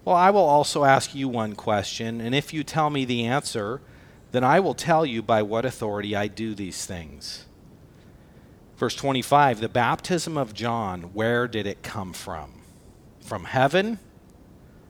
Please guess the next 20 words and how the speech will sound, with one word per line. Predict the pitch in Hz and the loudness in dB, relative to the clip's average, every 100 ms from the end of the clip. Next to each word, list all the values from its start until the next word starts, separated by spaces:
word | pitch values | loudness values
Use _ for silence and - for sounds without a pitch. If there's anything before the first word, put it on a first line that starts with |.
| - - - | -20 -20 -6
or | 120 110 | -4 -4
from | - 113 104 | -4 -6 -6
man?" | 98 90 76 - - - - - - - - - - - - - - - - - - - - | -8 -10 -12 -16 -20 -20 -20 -20 -20 -20 -20 -20 -20 -20 -20 -20 -20 -20 -20 -20 -20 -20 -16
So | - | -4
Jesus | 165 214 180 | -2 0 0
just | 143 139 | -4 2
asked | 151 139 - 117 | 4 4 2 0
them | 120 143 | 2 4
a | 123 | 2
simple | - 156 131 123 | 0 -2 -2 -8
question | - 139 135 - 117 101 95 - - - | 0 2 2 -2 -6 -6 -10 -16 -20 -20
that | 110 131 - | -2 -2 -2
ties | - 143 135 139 113 | -4 0 0 0 2
them | 127 117 | 0 0
in | 107 | -2
knots. | 110 101 - - | -2 -2 -4 -8
There's | 127 113 | -8 -6
some | 123 | -4
interesting | 123 123 - 127 107 | -4 -4 -6 -6 -4
things | - - 110 98 | -4 -4 -6 -6